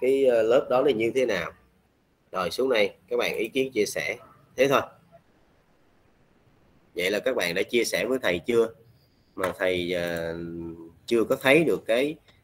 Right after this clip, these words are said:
cái vấn đề mà các bạn, ờ, cần quan tâm. Đó, lớp mình thầy thấy là đa số là những bạn mà, mà, mà có đi học thường xuyên,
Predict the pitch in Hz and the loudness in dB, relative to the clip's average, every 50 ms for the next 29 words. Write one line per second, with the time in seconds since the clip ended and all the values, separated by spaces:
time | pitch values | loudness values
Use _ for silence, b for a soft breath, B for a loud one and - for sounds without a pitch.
0 | b _ _ _ 127 135 135 143 147 135 117 101 92 90 87 90 87 85 120 120 | b _ _ _ -2 0 2 2 2 4 4 4 4 2 2 -2 -4 -6 -6 -6
1 | - 90 76 80 87 90 92 90 90 87 87 87 85 82 82 80 82 80 80 _ | -6 -6 -6 -4 -4 -4 -4 -4 -4 -4 -6 -8 -10 -12 -16 -18 -20 -20 -20 _
2 | _ _ _ _ _ _ _ _ _ _ - 95 92 87 110 117 113 - 120 123 | _ _ _ _ _ _ _ _ _ _ -4 -4 -2 0 0 0 2 4 2 2
3 | 113 - b b b b b b b b b b b b b b b b - 131 | 2 0 b b b b b b b b b b b b b b b b -4 -2
4 | 131 143 160 175 175 135 117 117 113 117 113 110 139 151 170 151 113 123 135 139 | 4 4 4 4 4 2 2 2 2 2 2 4 4 4 4 6 6 8 8 8
5 | 143 135 - 151 160 190 202 165 131 123 120 113 110 117 147 156 123 101 92 107 | 8 6 6 6 6 6 6 6 4 4 4 4 2 0 2 4 4 4 4 2
6 | 117 120 117 113 113 113 113 110 110 - b b b b b b - _ - 113 | 0 0 0 0 0 0 -2 -4 -6 -12 b b b b b b -20 _ -4 -2
7 | 113 117 117 117 117 113 107 - 123 127 147 165 185 208 226 240 254 262 262 247 | 0 0 2 2 2 0 0 2 2 4 4 4 4 2 0 0 -2 -2 -2 -2
8 | - - 135 131 135 127 117 - - - - - - - 127 123 120 - - 151 | 4 4 4 6 6 4 4 2 2 -4 -16 -8 0 2 4 4 4 4 6 6
9 | 151 151 | 6 6